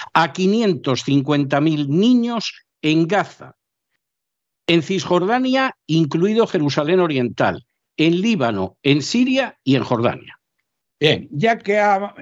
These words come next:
Speaker 2: ya que ha
Speaker 1: O sea,
Speaker 2: caído
Speaker 1: en
Speaker 2: usted
Speaker 1: cinco
Speaker 2: en su
Speaker 1: lugares
Speaker 2: propia
Speaker 1: distintos.
Speaker 2: trampa,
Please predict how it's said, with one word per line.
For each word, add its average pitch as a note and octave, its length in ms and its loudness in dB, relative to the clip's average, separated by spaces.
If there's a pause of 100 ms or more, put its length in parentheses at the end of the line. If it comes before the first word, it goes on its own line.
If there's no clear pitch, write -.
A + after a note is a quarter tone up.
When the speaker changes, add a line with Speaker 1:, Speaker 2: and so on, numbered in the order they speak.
Speaker 2:
ya F#3+ 360 0
que F#3+ 480 -2
ha G3 120 -2
Speaker 1:
O - 20 -4
sea, F3 140 0
Speaker 2:
caído F3+ 200 0
Speaker 1:
en F3+ 80 2
Speaker 2:
usted D#3+ 160 -8
Speaker 1:
cinco B3 520 0
Speaker 2:
en C#4+ 160 -6
su D3 100 -8
Speaker 1:
lugares G#3 480 0
Speaker 2:
propia G3+ 160 -2
Speaker 1:
distintos. F#3 140 -2
Speaker 2:
trampa, G#3 580 0